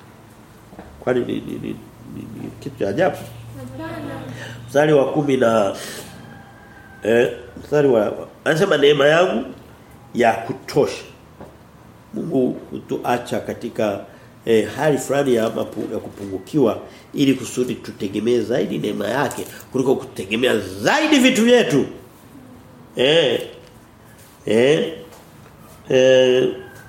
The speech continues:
Speaker 1: Wakorintho wa kwanza, tulikuwa kwenye Wakorintho wa pili. Em, tupige, eh, ni reverse kidogo. Turudi nyuma kidogo, tusome Wakorintho wa kwanza nne tisa anasema hivi.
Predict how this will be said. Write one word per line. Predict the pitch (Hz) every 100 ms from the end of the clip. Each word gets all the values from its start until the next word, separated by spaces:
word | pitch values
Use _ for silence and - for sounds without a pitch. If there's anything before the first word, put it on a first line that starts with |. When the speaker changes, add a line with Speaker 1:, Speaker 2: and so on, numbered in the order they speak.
| - - -
Speaker 1:
Wakorintho | 135 170 185
wa | 175 139 135
kwanza, | - 147 139 120 87 85
tulikuwa | - 131
kwenye | 135 110
Wakorintho | - 113 107
wa |
pili. | 92 113 98 - -
Em, | 73 67 - -
tupige, | - - - 80 131 123 - - - - - - - - 98 -
eh, | 101 101 104
ni | 117 104 - -
reverse | 98 135 117
kidogo. | - 117 131 95 - - - - - - - -
Turudi | 143 135
nyuma | 135 135
kidogo, | 127 139 131 110
tusome | 104 - 131 127
Wakorintho | 113 123 117 117
wa | 101
kwanza | 101 120 120 113 104
nne | 107 113
tisa | 98 - 117 107
anasema | 80 78 104 92 85
hivi. | 78